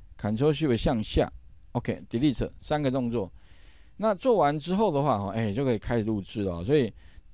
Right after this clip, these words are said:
再来，我们就是把那个刚刚的动作录下来，那就可以变成按钮哈，哎，就可以把你前面做的啊，你就不需要反复做，以后的话就按一下按钮就可以了。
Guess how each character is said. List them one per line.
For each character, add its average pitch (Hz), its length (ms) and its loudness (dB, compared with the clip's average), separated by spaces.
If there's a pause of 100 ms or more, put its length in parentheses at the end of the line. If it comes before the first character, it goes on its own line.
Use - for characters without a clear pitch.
再 185 180 0
来， 117 180 0
我 113 120 0
们 110 160 -2
就 131 120 0
是 131 140 -4
把 90 240 -4
那 113 120 -4
个 98 200 -2 (180)
刚 135 140 -6
刚 151 100 -4
的 127 80 0
动 123 240 -2
作 127 100 -2
录 123 160 -2
下 104 200 -2
来， 82 220 -10 (140)
那 156 160 -4
就 151 120 0
可 139 100 0
以 107 40 0
变 120 220 -4
成 98 100 -4
按 113 240 -4
钮 78 160 -12 (140)
哈， 92 200 -8 (680)
哎， 104 140 -6
就 123 300 0
可 147 160 -4
以 101 460 -2
把 87 420 -6 (460)
你 110 360 -6
前 139 200 -6
面 180 160 -2
做 170 180 2
的 113 180 0
啊， 95 60 -4
你 110 80 -2
就 156 80 -2
不 190 140 -8
需 180 100 -8
要 185 140 0
反 92 240 -8
复 139 160 -8
做， 110 320 -4
以 117 180 -4
后 180 100 2
的 147 100 0
话 151 120 2
就 143 100 0
按 147 160 -2
一 127 40 -2
下 170 100 -4
按 139 140 -4
钮 92 120 -6
就 101 120 -6
可 - 180 -10
以 85 40 -4
了。 65 140 -12